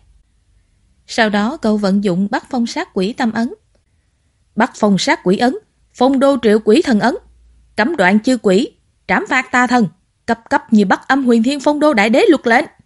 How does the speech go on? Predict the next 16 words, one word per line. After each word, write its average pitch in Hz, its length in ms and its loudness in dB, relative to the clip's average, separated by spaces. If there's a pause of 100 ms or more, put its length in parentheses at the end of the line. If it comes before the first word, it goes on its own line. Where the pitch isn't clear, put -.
(1600)
Kim 254 240 0
quang 233 260 2
lập 214 220 0
tức - 160 -8
hiện 180 280 -2
lên 226 220 0
bao 254 180 -4
phủ 214 380 -4
toàn 196 280 -4
bộ 180 200 -4
thi 240 180 -4
thể 202 300 -2
trên 208 180 -2
bãi 180 140 -4
đất 262 220 -10
trống. 254 220 -6